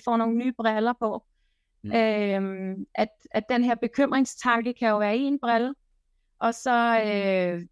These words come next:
Speaker 1: f-, fjerner vi en anden brille, som kan være, øh, den støttende tanke, og det er jo dem, jeg hjælper med. Hvilke tanker kan vi putte ind i stedet for?
Speaker 2: Super.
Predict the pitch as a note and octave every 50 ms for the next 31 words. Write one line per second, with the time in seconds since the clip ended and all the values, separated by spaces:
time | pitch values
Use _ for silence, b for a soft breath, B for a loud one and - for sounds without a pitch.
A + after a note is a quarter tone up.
0 | _ _ _ _ _ - A#3 A3+ A#3 _ - - G#3 G3+ G#3 A3 A#3+ A#3 A#3 A3
1 | G#3 G3 G3 G3 G3+ G#3 A3 A3+ A#3 B3 A#3 _ _ _ - - G3 G#3+ G#3 G#3
2 | A3 A#3+ A#3+ - - A3 G#3 G3 - - A3 G3 G3 F#3 F#3 F#3 F3+ F3+ F3+ F3
3 | F3 F3 F3 F3 E3+ E3+ E3+ E3+ _ - G3 F#3+ - - - A3+ A3 - A3 G3+
4 | F3+ - - F3 E3 E3+ F3+ F#3+ G3 G3 G3+ G#3+ G#3 G#3 G3+ G3 G3 F#3+ F#3+ F#3
5 | F3+ F3+ F3+ F3+ - - F#3+ F#3 F3+ E3+ E3 E3 - _ _ _ _ _ _ _
6 | _ _ _ - G#3 G3 A3 G#3+ G#3+ - A3+ - - A3+ G#3 G3+ G#3 A3 A3 G#3+
7 | _ _ _ - A#3 G#3 G#3 F#3+ - - A#3 A3 G#3+ G3+ - G#3 G3+ - - G3
8 | F#3 - D#3+ - F#3+ F3 F3 _ _ _ _ _ _ _ _ _ _ _ _ _
9 | _ _ _ _ _ _ _ - - - - - - _ _ _ _ _ _ _